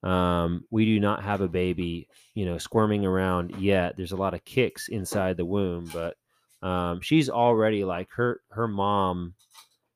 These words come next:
is just, like, coming in full. She's, like, so ready to be a mom. She's just gonna really fit that role so well.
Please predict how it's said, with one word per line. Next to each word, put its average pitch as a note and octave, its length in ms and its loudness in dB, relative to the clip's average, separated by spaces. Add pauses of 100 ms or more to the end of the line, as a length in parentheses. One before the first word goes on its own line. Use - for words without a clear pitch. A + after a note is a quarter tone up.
(140)
is G#2 200 -4
just, A2 260 -2
like, F#2+ 300 -2 (680)
coming B2 320 4
in G2+ 220 2
full. F#2+ 560 4
She's, G#2 260 -8
like, F#2+ 220 -6
so A#2 340 6
ready G#2 340 4
to F#2 80 -2
be F2+ 200 -2
a F2 80 -2
mom. F2 500 -2 (400)
She's G#2+ 220 0
just G#2+ 200 0
gonna G2 260 -2
really G#2+ 360 4
fit G#2 320 -2
that F2+ 180 -2
role F#2+ 280 2
so C3+ 500 6
well. D#2 520 -2